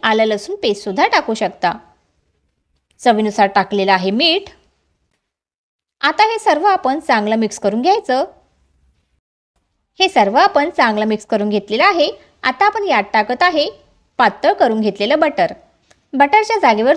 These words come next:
तुम्ही यामध्ये तेलसुद्धा घालू शकता. हे बटर आपण गरम केलेलं नाही, फक्त पातळ करून घेतलेलं आहे. बटर टाकल्यावर आपल्याला हे सर्व चांगलं मिक्स करून घ्यायचं आहे.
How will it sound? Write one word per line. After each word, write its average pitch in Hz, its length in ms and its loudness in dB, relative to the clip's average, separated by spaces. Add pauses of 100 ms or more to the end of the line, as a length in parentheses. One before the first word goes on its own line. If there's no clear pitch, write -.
तुम्ही 277 240 -2 (120)
यामध्ये 220 520 2
तेलसुद्धा 220 460 0
घालू 269 240 2
शकता. - 380 -4 (680)
हे 370 100 2
बटर 392 280 2
आपण 302 340 0
गरम 214 240 2
केलेलं 214 400 0
नाही, 339 260 -2 (240)
फक्त - 260 -6 (100)
पातळ 240 300 0
करून 247 260 -2
घेतलेलं 233 360 0
आहे. 359 240 -2 (1300)
बटर 330 300 2
टाकल्यावर 262 400 2
आपल्याला 302 300 0
हे 277 160 0
सर्व 214 280 2
चांगलं 262 420 0
मिक्स 381 220 -6
करून 226 220 -2
घ्यायचं 202 340 0
आहे. 254 240 0